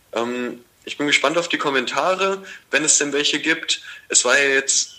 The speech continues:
irgendwie eine besondere Folge, weil sich praktisch immer Monologe abwechselten.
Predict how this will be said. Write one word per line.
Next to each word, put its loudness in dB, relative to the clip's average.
irgendwie -4
eine -2
besondere 0
Folge, 0
weil 6
sich 0
praktisch 0
immer 0
Monologe -2
abwechselten. -4